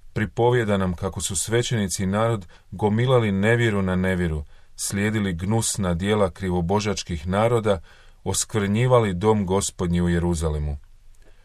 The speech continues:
Tada nas pisac izvješćuje o nečemu što zapanjuje još više. Bog želi pomoći ljudima i šalje im glasnike i proroke.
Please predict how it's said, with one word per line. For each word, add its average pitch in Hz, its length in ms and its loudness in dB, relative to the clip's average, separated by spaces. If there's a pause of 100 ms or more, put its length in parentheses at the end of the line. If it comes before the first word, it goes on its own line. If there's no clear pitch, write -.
(200)
Tada 156 240 4
nas 131 200 2
pisac 131 460 -4
izvješćuje 104 580 -2
o 95 60 0
nečemu 101 440 -2
što 95 180 -4
zapanjuje 92 640 0
još 104 240 -2
više. 107 340 0 (680)
Bog 127 340 2
želi 131 300 2
pomoći 135 480 0
ljudima 110 520 0 (280)
i 98 80 -6
šalje 135 360 4
im 110 140 0
glasnike 110 600 0
i 92 60 -2
proroke. 90 600 -2